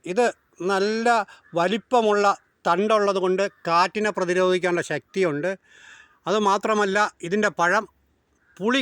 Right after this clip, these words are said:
കലർന്ന മധുരമാണ്. അതുകൊണ്ട് എല്ലാവർക്കും ഇഷ്ടപ്പെടുന്ന ടൈപ്പ് ഒരു പഴമാണ്. കാ മൂക്കുമ്പോൾ നല്ലവണ്ണം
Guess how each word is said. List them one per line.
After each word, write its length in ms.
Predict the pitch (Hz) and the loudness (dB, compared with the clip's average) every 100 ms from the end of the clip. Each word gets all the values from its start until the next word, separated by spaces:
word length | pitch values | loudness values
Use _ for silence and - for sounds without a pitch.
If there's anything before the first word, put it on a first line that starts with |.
| - | -2
കലർന്ന 320 | 190 196 208 185 | -2 0 2 2
മധുരമാണ്. 440 | 147 156 208 175 143 | 0 0 0 0 0
അതുകൊണ്ട് 240 | 156 214 220 | -2 0 0
എല്ലാവർക്കും 440 | 196 233 254 240 226 | -2 0 -2 0 -4
ഇഷ്ടപ്പെടുന്ന 380 | - 214 214 214 196 | -4 -4 -2 -2 -2
ടൈപ്പ് 220 | 196 185 | -2 -2
ഒരു 60 | 170 165 | -2 -2
പഴമാണ്. 420 | 180 165 143 208 - - - - 185 | -2 -2 -4 -6 -8 -20 -20 -4 2
കാ 120 | 214 226 - 165 | 2 2 -2 -2
മൂക്കുമ്പോൾ 540 | 185 214 - 226 196 208 175 | 0 0 0 -2 2 0 0
നല്ലവണ്ണം 760 | 175 185 214 240 233 190 202 208 | 0 0 -2 0 2 2 0 -2